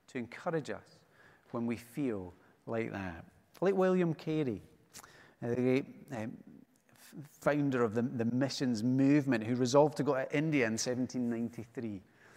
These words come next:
Um, he told his praying friends, "I, I will go down into the mines. I'll go into the darkness of, of India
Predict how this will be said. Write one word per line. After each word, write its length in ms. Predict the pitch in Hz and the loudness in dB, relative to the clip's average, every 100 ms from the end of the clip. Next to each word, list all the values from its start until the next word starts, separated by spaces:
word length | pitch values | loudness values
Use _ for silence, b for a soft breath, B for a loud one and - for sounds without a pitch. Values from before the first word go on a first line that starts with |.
| B B | B B
Um, 160 | 104 104 | -10 -8
he 140 | 113 | -10
told 260 | - 123 110 | -8 -6 -6
his 120 | 101 | -8
praying 340 | - 123 110 | -8 -6 -6
friends, 320 | 101 101 95 | -6 -8 -4
"I, 140 | 107 131 | 0 0
I 60 | 139 | -2
will 140 | 165 | -6
go 160 | 156 147 | -4 -2
down 300 | 131 131 127 | 0 0 -2
into 200 | 127 120 | -4 -6
the 80 | 113 | -6
mines. 600 | 113 131 180 185 - - b b b b | -4 -4 -6 -10 -16 -20 b b b b
I'll 120 | - | -10
go 260 | 147 147 165 | -2 2 2
into 320 | 165 160 151 | 2 -2 -2
the 120 | 135 | -4
darkness 680 | 117 117 120 160 160 165 - - | -2 0 0 0 -4 -6 -8 -4
of, 300 | 123 123 113 B B B B | -2 -2 -4 B B B B
of 160 | 117 113 | -6 -2
India 440 | 131 143 151 160 | 0 2 0 -2